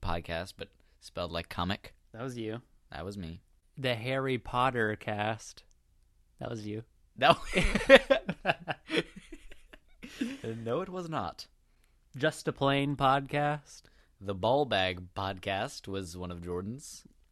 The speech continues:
Speaker 1: Two Nuts in a Sack <laughs> podcast.
Speaker 2: No, Two Nuts in a Sack cast is
Speaker 1: That
Speaker 2: what
Speaker 1: was
Speaker 2: it
Speaker 1: Two Nuts in a Sack podcast.
Speaker 2: Yeah, what's the next one after that?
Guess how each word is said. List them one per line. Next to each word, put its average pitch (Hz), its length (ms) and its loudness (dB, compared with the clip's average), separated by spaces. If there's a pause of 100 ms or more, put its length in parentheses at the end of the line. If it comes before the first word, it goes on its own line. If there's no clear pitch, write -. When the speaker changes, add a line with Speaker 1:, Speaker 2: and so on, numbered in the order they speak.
(220)
Speaker 1:
Two 151 160 -2
Nuts 151 260 0
in 147 80 -4
a 123 60 -4
Sack - 540 -2
<laughs> - 40 -20
podcast. - 920 -2
Speaker 2:
No, 131 200 4
Two 147 220 -2
Nuts 147 240 2
in 131 80 2
a 113 80 2
Sack - 560 2
cast - 520 2
is - 120 -14
Speaker 1:
That 139 120 4
Speaker 2:
what 139 120 6
Speaker 1:
was - 180 0
Speaker 2:
it - 80 -14
Speaker 1:
Two 131 180 -4 (120)
Nuts - 340 2
in 120 80 -4
a 117 80 0
Sack 110 420 -4 (180)
podcast. 95 300 -2
Speaker 2:
Yeah, 143 120 8
what's 135 220 6
the 143 80 2
next 123 220 2
one 117 80 -2
after 113 260 0
that? 104 200 -10